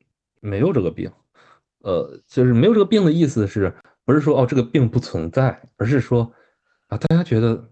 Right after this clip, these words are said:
那早泄有什么问题吗？或者说是，呃，大家会觉得射精快一点有什么影响吗？没有会觉得影响，为什么？因为女性在性里面没有被看见，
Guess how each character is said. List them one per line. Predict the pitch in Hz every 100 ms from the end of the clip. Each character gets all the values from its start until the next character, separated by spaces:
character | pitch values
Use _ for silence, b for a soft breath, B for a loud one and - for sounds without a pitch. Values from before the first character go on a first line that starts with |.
| _ _ -
那 | 120 123 113 - -
早 | - 85
泄 | - 127
有 | 92
什 | 82
么 |
问 | 85 113
题 | 120 -
吗？ | 78 76
或 | 87 104
者 | 82
说 | 92
是， | 87 90 82 - b b b b _ _
呃， | 92 87 - _ _
大 | - 135
家 | 135
会 | 135
觉 | 113 98
得 | 107 104 - -
射 | - 123
精 | 127
快 | 131 147 110
一 |
点 | 92 78 71 _ _ _ _ _ _
有 | - 98
什 | 104
么 |
影 | 117 92 92
响 | 120 117 82
吗？ | - - _ _ _ -
没 | 90
有 | 165
会 | 202 117
觉 | -
得 | 80
影 | 76 85
响， | - 113
为 | 165
什 | 165
么？ | - 110
因 | 180
为 | 220 - b b b b _
女 | - 113 87
性 | - 139
在 | 127 113
性 | - - 131 101 _ _ _ _ _ -
里 | 87
面 | 82 78 - _ _ _ _ _ _ -
没 | 104
有 | 120
被 | 117
看 | 113 160 120
见， | 87 -